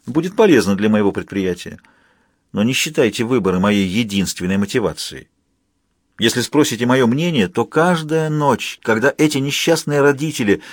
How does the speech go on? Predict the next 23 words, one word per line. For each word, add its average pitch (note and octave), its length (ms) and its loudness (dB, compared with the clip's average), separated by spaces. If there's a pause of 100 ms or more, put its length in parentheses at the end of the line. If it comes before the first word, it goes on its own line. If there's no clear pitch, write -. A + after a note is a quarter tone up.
(360)
лелеявшие B2+ 600 4
в G2 60 4
отношении B2+ 480 0
дочери B2 340 2
столько C3 340 0
планов C3+ 520 0
и B2+ 40 -2
надежд, C3 440 0
ложатся C3 460 0
спать, - 320 0
не C3 120 0
зная, C3 300 2
что F3+ 420 0
с - 200 -6
ней, F#2 200 -6
жива D3 460 2
ли D#3+ 80 0
она, G2 300 -4 (640)
становится D3+ 540 0
для C#3+ 160 2
них E3+ 180 -4
ночью C#3+ 320 -2
терзаний, C#3 720 -4